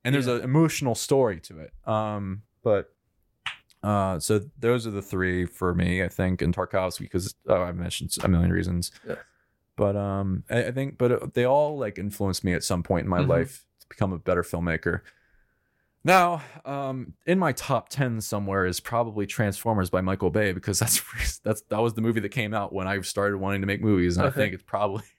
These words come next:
Speaker 1: <laughs> that initially, I don't like admitting it, but
Speaker 2: Sure.
Speaker 1: I think it's funny that, uh, you know, that, that was what initially got me. So I do have a, a f-, I do have a liking of, of, of some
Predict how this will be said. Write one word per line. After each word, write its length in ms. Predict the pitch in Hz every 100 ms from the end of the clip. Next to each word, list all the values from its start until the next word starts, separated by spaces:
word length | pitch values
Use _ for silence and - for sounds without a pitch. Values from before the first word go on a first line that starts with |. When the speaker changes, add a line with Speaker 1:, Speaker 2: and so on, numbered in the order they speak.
| -
Speaker 1:
<laughs> 400 | 170 170 123 - 165 - - 196 151
that 160 | - -
initially, 600 | 202 202 208 - - 131 123
I 80 |
don't 160 | 135 147
like 160 | 143 123
admitting 380 | 110 127 143
it, 140 | 139 117
but 160 | 107 104
Speaker 2:
Sure. 440 | 196 202 117 113 -
Speaker 1:
I 40 |
think 160 | 117 117
it's 120 | -
funny 300 | 123 113 107
that, 260 | 98 95
uh, 300 | - 95 92 98 -
you 80 | 113
know, 120 | 92
that, 260 | 92 104 - _ -
that 180 | 104 107
was 240 | 110 101
what 240 | 101 104 - -
initially 360 | 107 107 101
got 160 | 95 98
me. 20 |
So 200 | - 156
I 180 | 139 151
do 200 | 165 180
have 240 | 170 160
a, 160 | 143 -
a 40 | 113
f-, 220 | - - -
I 120 | 120
do 140 | 120 139
have 160 | 131
a 40 | 113
liking 400 | 107 107 107 98
of, 220 | 92 85
of, 360 | - 90 82 -
of 220 | - 85
some 260 | - 92